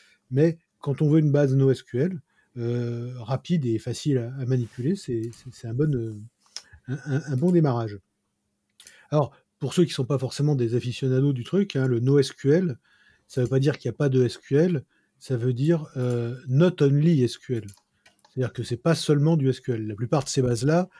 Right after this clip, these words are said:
elles disposent quand même d'un S Q L qui permettent de les interroger. Light D B en fait partie. On peut, euh, faire des choses en light. Mais quand on a, quand on interroge en, en S Q L, on va avoir une réponse en, en json. Enfin,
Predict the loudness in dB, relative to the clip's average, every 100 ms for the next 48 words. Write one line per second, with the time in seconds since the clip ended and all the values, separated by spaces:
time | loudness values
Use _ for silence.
0 | _ -10 -6 -6 -2 -2 0 2 2 2
1 | 2 0 -2 0 0 0 -6 -4 -4 -2
2 | -2 -2 -4 -2 -2 -4 -10 _ _ _
3 | _ 0 2 2 2 2 4 4 2 0
4 | -6 -8 0 0 0 _ _ _ _ -10
5 | -2 4 6 6 2 -2 0 0 2 2
6 | 2 2 0 -6 -2 0 4 4 4 0
7 | -4 0 0 2 4 4 2 -6 -6 -2
8 | -2 -4 -6 -12 -16 _ _ _ _ -10
9 | -8 -6 -8 -2 2 2 4 4 4 4
10 | 2 2 2 0 -2 -6 -2 -2 0 0
11 | 2 0 -2 -10